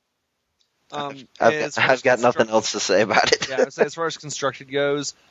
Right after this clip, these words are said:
Speaker 1: I still would play Revoke Existence over Divine Offering. But, well, I might go two and two now instead of four Revoke.
Speaker 2: Uh, I like,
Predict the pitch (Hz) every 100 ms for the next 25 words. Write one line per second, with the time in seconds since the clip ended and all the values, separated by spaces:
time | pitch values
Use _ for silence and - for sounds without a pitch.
0 | _ 139 139 131 - - 151 151 143 131
1 | 143 135 127 120 123 123 123 127 131 143
2 | 135 - 135 123 120 117 117 117 101 -
3 | - - - - - _ _ _ - -
4 | - 131 123 120 - - - - _ _
5 | _ _ 185 220 220 208 - - 180 190
6 | 233 190 - 185 139 143 127 110 98 -
7 | 139 - 135 123 117 - - - _ _
8 | _ _ _ - 123 117 113 110 113 101
9 | - _ _ _ - 117 123 139 135 120